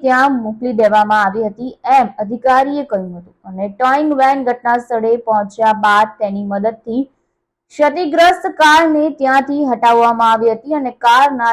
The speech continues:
ડ્રાઈવરના નિવેદન અનુસાર કારનું સ્ટીયરિંગ ઢીલું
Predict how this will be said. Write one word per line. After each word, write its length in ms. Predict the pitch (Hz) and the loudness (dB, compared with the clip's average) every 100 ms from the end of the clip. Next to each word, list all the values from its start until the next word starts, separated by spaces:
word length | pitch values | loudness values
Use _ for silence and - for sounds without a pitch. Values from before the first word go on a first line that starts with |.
| 214 | -2
ડ્રાઈવરના 640 | 220 208 208 220 214 208 | 0 0 2 -2 0 -2
નિવેદન 480 | 208 202 208 202 208 202 | -2 -6 -4 -4 -4 -6
અનુસાર 400 | 202 202 214 220 - | -12 -2 2 2 0
કારનું 480 | - 247 285 277 277 | 0 2 2 2 -4
સ્ટીયરિંગ 480 | - 254 254 285 277 | -6 -4 -2 -2 -2
ઢીલું 480 | 185 233 226 294 | -4 -6 -4 -4